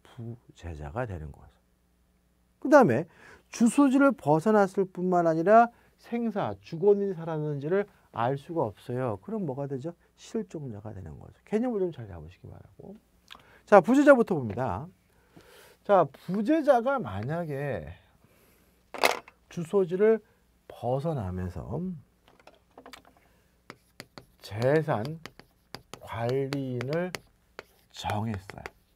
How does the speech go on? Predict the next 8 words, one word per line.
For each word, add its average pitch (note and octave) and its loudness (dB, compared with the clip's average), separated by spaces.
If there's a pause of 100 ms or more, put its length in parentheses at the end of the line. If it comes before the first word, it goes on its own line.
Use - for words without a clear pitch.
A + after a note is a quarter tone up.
(640)
정하고 G#2 -4 (400)
주소지를 C3+ -6
벗어났어요. E2+ -16 (580)
그러면 F3 -2 (360)
국가가, B2+ -6 (640)
법원은 B2+ -4 (440)
개입하지 G2+ -10 (280)
않습니다. - -14